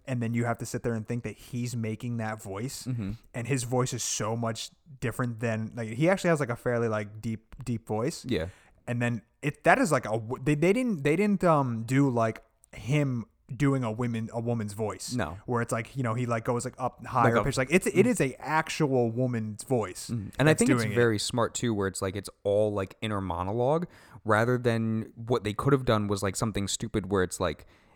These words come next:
Speaker 2: him just being voiced over by the woman.
Speaker 1: Yeah.
Speaker 2: And I think, like, having this inner monologue and realizing that, like, this whole time the mother is in control.
Speaker 1: Yeah.
Speaker 2: And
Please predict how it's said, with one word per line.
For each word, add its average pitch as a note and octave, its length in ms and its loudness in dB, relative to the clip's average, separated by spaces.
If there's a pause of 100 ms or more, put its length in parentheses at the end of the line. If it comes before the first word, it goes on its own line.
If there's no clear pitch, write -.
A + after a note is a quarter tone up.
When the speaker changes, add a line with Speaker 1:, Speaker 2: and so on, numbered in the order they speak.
Speaker 2:
him A#2 300 -2
just G2+ 220 -6
being F#2 240 -2
voiced F#2 400 -4
over E2 320 -2
by D#2 160 -4
the - 80 -8
woman. C#2+ 360 -8 (220)
Speaker 1:
Yeah. G#2 280 -6 (440)
Speaker 2:
And F#2 340 -2
I G2+ 100 -2
think, A2+ 180 -2
like, G2+ 160 -2
having A2 320 -2
this G#2 160 -4
inner G#2 120 -2
monologue F#2+ 680 -2
and F#2 280 -6
realizing G2 840 -2
that, F#2 240 -4
like, F2+ 260 -6 (560)
this G#2 140 0
whole G2 320 -2
time G2 720 -4
the G#2 80 -2
mother G2+ 400 2
is F2+ 140 -4
in E2+ 100 -6
control. E2 640 -4 (420)
Speaker 1:
Yeah. G2+ 260 -4 (100)
Speaker 2:
And G2 520 -2